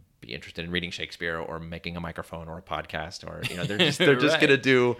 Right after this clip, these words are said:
Speaker 1: they're gonna be, they're gonna be doing different things.
Speaker 2: Yeah, they're gonna
Speaker 1: So
Speaker 2: do magpie things.
Speaker 1: That's right, magpie things, right.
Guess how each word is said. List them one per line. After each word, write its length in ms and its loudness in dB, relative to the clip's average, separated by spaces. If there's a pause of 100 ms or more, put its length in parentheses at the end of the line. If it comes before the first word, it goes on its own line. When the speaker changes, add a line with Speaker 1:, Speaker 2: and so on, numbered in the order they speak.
(300)
Speaker 1:
they're 100 -2
gonna 200 -2
be, 260 -6 (120)
they're 120 0
gonna 160 -4
be 80 -4
doing 220 -6
different 260 -14
things. 240 -14
Speaker 2:
Yeah, 240 -8 (280)
they're 100 -6
gonna 140 -2
Speaker 1:
So 20 -6
Speaker 2:
do 100 -2
magpie 400 -4
things. 300 -14
Speaker 1:
That's 120 -2
right, 140 0
magpie 300 0
things, 280 -14
right. 140 -6